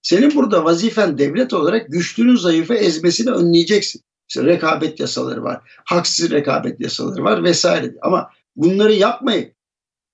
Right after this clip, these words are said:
e, tepeden inme sonuçlarla, e, efendim sonuçları değiştirmeye kalktığınız zaman o zaman iş farklı bir yere gidiyor. Ben onu anlatmaya çalışıyorum. Yani faizi belirlemek, işte yok faizi yükseltmek, yok dövize müdahale etmek falan.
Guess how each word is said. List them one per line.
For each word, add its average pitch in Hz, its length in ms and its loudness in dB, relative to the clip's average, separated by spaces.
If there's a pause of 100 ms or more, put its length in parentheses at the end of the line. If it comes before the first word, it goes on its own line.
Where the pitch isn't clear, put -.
(160)
e, - 340 -4
tepeden 196 440 0
inme 247 440 -4
sonuçlarla, - 1120 -4 (420)
e, 151 80 0
efendim 151 580 0
sonuçları 160 600 -4
değiştirmeye 160 560 -2
kalktığınız 226 480 -2
zaman 285 360 2 (320)
o 143 100 -2
zaman 285 200 4
iş 262 140 0
farklı 294 360 0
bir 311 60 4
yere 156 200 2
gidiyor. - 380 -10
Ben 220 120 0
onu 233 180 4
anlatmaya 156 520 -2
çalışıyorum. 110 540 -10
Yani 175 300 2 (260)
faizi 190 680 0
belirlemek, 180 600 -2
işte - 220 -6
yok 170 240 -2
faizi 165 500 0
yükseltmek, 165 760 -4
yok 156 220 0
dövize 156 340 2
müdahale 160 480 0
etmek 160 380 -6
falan. 156 200 0